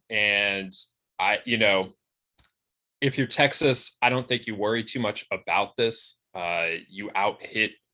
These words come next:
the Red Raiders on the weekend. You left what felt like a million runners on base on Friday and Saturday, just didn't quite win the game. Um,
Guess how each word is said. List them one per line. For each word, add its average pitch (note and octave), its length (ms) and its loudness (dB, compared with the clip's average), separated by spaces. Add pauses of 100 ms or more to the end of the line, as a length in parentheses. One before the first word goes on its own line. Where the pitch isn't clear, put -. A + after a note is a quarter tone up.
(240)
the F#2 80 -2
Red G2+ 220 2
Raiders G#2 600 -2
on F#2 140 -8
the F#2+ 80 -10
weekend. G2+ 680 0
You E2+ 460 -12 (100)
left F#2+ 300 -2 (560)
what A#2+ 180 -4
felt A#2+ 220 2
like A2+ 160 2
a A2+ 40 2
million G#2 520 0
runners G2+ 340 0
on F#2+ 140 2
base F#2+ 420 2
on G#2 120 -4
Friday G#2+ 320 4
and G2 100 -4
Saturday, G#2 600 0
just - 320 -8
didn't G2+ 300 0
quite G#2+ 240 0
win G#2 160 0
the G2 60 0
game. G#2+ 460 2 (760)
Um, G2 540 2